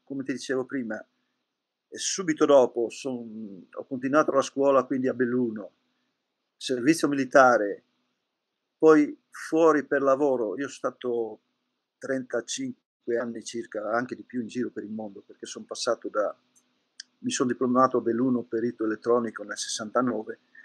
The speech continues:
e poi sono stato in giro per il mondo, son passato dalle, dalle coste dell'Oceano Pacifico in Messico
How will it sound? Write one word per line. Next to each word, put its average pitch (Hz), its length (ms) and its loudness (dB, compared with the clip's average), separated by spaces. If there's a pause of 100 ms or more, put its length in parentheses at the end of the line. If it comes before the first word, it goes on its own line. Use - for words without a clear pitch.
(640)
e 123 140 -2
poi 147 320 10
sono 123 180 -4
stato 123 760 6 (100)
in 123 100 -6
giro 131 240 2
per 127 140 0
il 123 100 2
mondo, 120 540 0 (180)
son - 220 -10
passato 127 480 0
dalle, 113 500 0
dalle 120 240 -4
coste 117 640 -4
dell'Oceano 117 540 0
Pacifico 117 540 -6
in 113 100 -6
Messico 117 600 -2